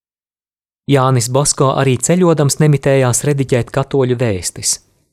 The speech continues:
Dažus numurus viņš pats sagatavoja, būdams ceļā. Tādā steigā viņš uzrakstīja arī par Svētā Pētera jubileju, baznīcas astoņpadsmitā gadsimta jubilejas atceri.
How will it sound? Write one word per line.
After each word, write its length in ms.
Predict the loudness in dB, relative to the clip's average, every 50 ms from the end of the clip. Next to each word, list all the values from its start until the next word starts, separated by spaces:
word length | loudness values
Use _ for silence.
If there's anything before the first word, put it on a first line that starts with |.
| _ _ _ _ _ _ _ -8
Dažus 420 | -2 0 0 0 0 -2 -4 -2 -2
numurus 400 | 0 0 0 0 -2 -2 -2 -4
viņš 180 | -4 -4 -4 -6
pats 220 | -6 -4 -2 -2
sagatavoja, 640 | -2 -2 -2 -4 -8 -8 -6 -6 -4 -2 -2 -2 -4
būdams 420 | -4 -4 -4 -4 -2 -2 -4 -4 -4
ceļā. 420 | -2 -2 0 0 0 -2 -4 -6 -10 _ _ _ _ _ _ _ _ _ _ _ _ _ _ _ _ _ _ -4
Tādā 240 | -2 0 0 0 0
steigā 420 | -2 -2 0 0 0 2 2 2 2
viņš 160 | 0 0 0
uzrakstīja 520 | 0 0 0 0 -2 -2 -2 -2 0 0 0
arī 180 | -2 -4 -2
par 140 | -2 -4 -4
Svētā 420 | -2 -2 -2 -2 -2 -2 -2 -4 0
Pētera 380 | 0 0 0 0 0 0 0 0
jubileju, 560 | 0 0 -2 -2 -4 -6 -6 -8 -8 -10 -12 _ _ _ _ _ _ _ -6
baznīcas 600 | -2 -2 -2 0 0 0 0 -2 -2 -4 -6 -4 -4
astoņpadsmitā 760 | -4 -4 -4 -2 -4 -4 -4 -4 -6 -6 -4 -4 -4 -4 -4
gadsimta 480 | -4 -4 -4 -4 -2 -2 -2 -2 -2 -4
jubilejas 580 | -4 -4 -2 -2 -2 -2 -2 -2 -4 -4 -4 -4
atceri. 540 | -4 -4 -4 -6 -6 -6 -6 -6 -8 -12